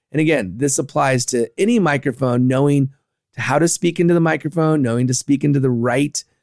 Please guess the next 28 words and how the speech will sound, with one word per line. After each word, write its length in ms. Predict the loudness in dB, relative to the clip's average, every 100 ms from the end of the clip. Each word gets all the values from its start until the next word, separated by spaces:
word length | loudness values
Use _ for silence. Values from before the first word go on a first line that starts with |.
| _ _ _ _ _ _ _ _
part 340 | -2 0 2 0
of 140 | -2
the 80 | 0
microphone 600 | -2 -4 -6 -4 -4 -4
is 180 | -6 -4
really, 420 | 0 4 4 4
really 260 | 4 2
important, 520 | -2 -2 -4 -4 -6 -16 _ _ _
which 220 | -6 -2
brings 320 | 2 2 2
me 260 | 2 2 0 -6 _ _ -2
to 100 | 2
number 580 | 2 2 2 0 -2 -8
seven. 640 | -10 -4 0 2 0 -4 -10 _ _ _ _ _ _
You 100 | 0
don't 100 | 2
have 140 | 2
the 80 | 2
right 220 | 2 2
recording 460 | 0 0 2 4 2
settings 380 | 2 2 2 2
optimized. 640 | 0 0 -4 -4 -8 -6
We 80 | -2
just 240 | 0 0
talked 320 | -2 -2 -2 -2
about 440 | 0 0 0 -2 -8
the 220 | -6 -4
Yeti 540 | 0 2 2 0 -4